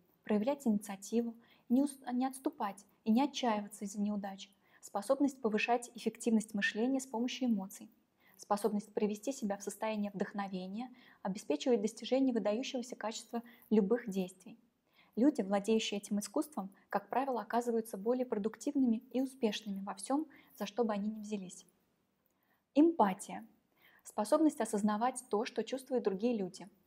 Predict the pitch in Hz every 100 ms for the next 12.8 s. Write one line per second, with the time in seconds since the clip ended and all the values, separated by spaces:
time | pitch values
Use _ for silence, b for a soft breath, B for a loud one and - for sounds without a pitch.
0 | b b - 214 254 233 - 220 202 208
1 | - 190 202 190 190 - 185 190 - 233
2 | - _ b b b - 254 254 247 220
3 | 254 226 226 220 - 226 233 208 214 240
4 | 311 - - 247 285 233 220 - 247 262
5 | 226 202 240 262 262 214 - - 214 233
6 | 226 - 208 196 185 180 b b - -
7 | 214 208 202 196 - - 208 262 - 202
8 | 240 262 b b - 208 - 254 240 190
9 | 190 214 214 202 190 202 202 175 - -
10 | _ _ _ b b - 220 202 214 208
11 | 196 - 196 202 190 - - 190 233 277
12 | 226 190 220 - 190 277 294 220